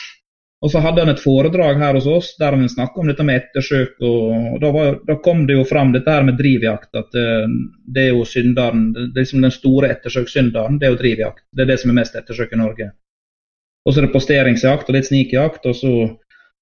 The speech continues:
dette med langgårdsjakt var ikke nevnt engang, for det var ikke i vinden i hele tatt da. Og så lurte han på om det var noen som hadde bilde av en blink eller noe sånt liggende,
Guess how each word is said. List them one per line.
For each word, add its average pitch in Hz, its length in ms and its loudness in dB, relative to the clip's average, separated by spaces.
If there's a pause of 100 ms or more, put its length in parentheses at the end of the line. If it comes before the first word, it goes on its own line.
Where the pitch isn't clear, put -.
(300)
dette 131 260 -2
med 135 120 4
langgårdsjakt 127 560 2
var 123 80 2
ikke 127 100 2
nevnt 127 300 2
engang, 104 320 -2
for 117 100 -2
det 123 80 0
var 123 80 2
ikke 120 140 0
i 117 80 0
vinden 113 320 2
i 107 80 0
hele 113 260 -2
tatt 101 160 -6
da. 131 140 0 (500)
Og 143 140 -4
så 156 100 2
lurte 151 240 0
han 156 160 2
på 170 140 4
om 143 100 4
det 135 120 4
var 151 120 2
noen 135 340 4
som 135 200 2
hadde 139 320 0 (340)
bilde 160 300 0
av 151 100 0
en 139 140 2
blink 143 340 2
eller 120 160 0
noe 117 80 -6
sånt 156 240 -2
liggende, 135 460 2